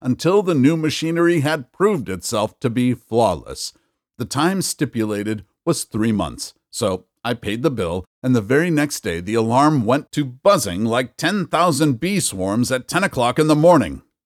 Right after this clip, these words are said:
I turned the hands around twelve hours, according to instructions, and this took off the alarm. But there was another hitch at night, and I had to set her ahead twelve hours once more to get her to put the alarm on again.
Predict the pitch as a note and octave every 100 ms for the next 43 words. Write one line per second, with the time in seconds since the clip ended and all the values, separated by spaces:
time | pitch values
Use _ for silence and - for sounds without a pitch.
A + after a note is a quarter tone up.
0 | _ G#2+ G2+ F#2+ B2+ B2+ A#2+ G#2 G#2 A2
1 | A2+ F#2 F#2 G2 F#2+ - G#2+ D3 A2+ D#2+
2 | D#2 E2+ - - G#2+ E3 G3+ A3 G3+ F3
3 | - A#2 F2+ - F#2 G2 - - A2+ G2+
4 | F3+ G#3+ - - E3 - A#2 A#2 A2+ -
5 | C3 C3+ B2+ E2 B1 B1 _ _ - B2+
6 | - B2 C3 C3 C3 - A#2 B2+ C#3+ G3+
7 | D#3 G2 A#2 G#2+ - G2 F#2+ B2 D2+ F2
8 | - A2 A2 G#2+ C#3+ C#3+ C#3+ - D3 C3
9 | A#2+ B2+ G#2 B2+ A#2+ - C#3 F3 C#3 G2
10 | A2 B2 A#2 G#2 C#3+ F3 - D3+ C3+ F2+
11 | G#2+ B2 A2+ D3+ C#3 D#3+ E3 C3 A#2+ -
12 | C3+ C3+ A#2+ F#2+ F#2+ A#2 - F#3 F#3+ C3+
13 | D#2+ D#2+ C#2